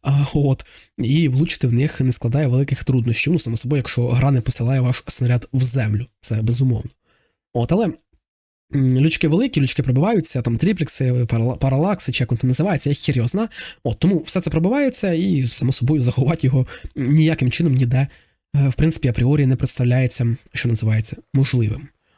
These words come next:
От, якась така історія. Все, поїхали в бої. Е, підсумовуючи, бронювання в танка нормальне.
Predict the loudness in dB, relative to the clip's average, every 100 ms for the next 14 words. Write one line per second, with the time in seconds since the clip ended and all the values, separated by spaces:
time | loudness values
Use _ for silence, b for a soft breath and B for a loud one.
0 | _ -4 -2 -2 -2 -2 -2 -2 -2 -2
1 | -2 0 0 2 2 2 2 0 B B
2 | B _ -2 0 0 2 0 0 -2 0
3 | 2 2 0 0 -2 0 -4 B -16 -8
4 | 0 2 4 2 0 -2